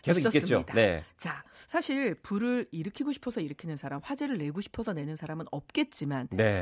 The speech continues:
Speaker 2: 때로는 방화범이라는 범죄도 있을 수 있으니까요.
Speaker 1: 아유, 안 되겠네요.
Speaker 2: 자, 우리 조선의 태종은요, 화재와 관련해서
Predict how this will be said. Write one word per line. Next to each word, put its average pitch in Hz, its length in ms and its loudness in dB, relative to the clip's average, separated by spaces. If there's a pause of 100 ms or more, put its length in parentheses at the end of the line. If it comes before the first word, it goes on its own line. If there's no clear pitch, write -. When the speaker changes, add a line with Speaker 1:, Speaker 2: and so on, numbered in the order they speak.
Speaker 2:
때로는 277 340 4 (320)
방화범이라는 208 960 0
범죄도 139 460 -4 (180)
있을 196 240 0
수 - 120 -4
있으니까요. 180 580 2
Speaker 1:
아유, 80 160 -4
안 80 80 -8
되겠네요. 80 220 -4
Speaker 2:
자, 135 300 -6 (200)
우리 220 320 0
조선의 185 560 -6
태종은요, 208 640 -4 (260)
화재와 330 380 2
관련해서 190 560 -2